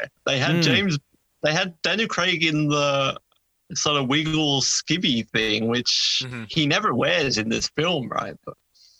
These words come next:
Speaker 2: But it's also
Speaker 1: Uh, but this
Speaker 2: Majesties. Remember the
Speaker 1: opening sequence
Speaker 2: Majesties tone. Yeah.
Speaker 1: Yeah, that too. Um,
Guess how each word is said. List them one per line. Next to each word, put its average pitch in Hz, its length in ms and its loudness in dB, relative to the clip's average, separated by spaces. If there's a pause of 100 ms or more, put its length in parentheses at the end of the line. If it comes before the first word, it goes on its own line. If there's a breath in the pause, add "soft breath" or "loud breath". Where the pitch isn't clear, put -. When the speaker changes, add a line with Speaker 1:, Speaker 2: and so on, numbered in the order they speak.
(100)
Speaker 2:
But - 80 -8
it's 151 80 -4
also 208 180 2
Speaker 1:
Uh, - 20 4
but 127 260 4
this 170 120 2
Speaker 2:
Majesties. 139 240 2
Remember 160 240 2
the 151 60 4
Speaker 1:
opening 123 200 4
sequence 131 80 0
Speaker 2:
Majesties 113 340 -2
tone. 92 480 -10 (360)
Yeah. 104 280 -12 (320)
Speaker 1:
Yeah, 143 220 0
that 139 220 -2
too. 113 340 -2 (160)
Um, 110 380 -2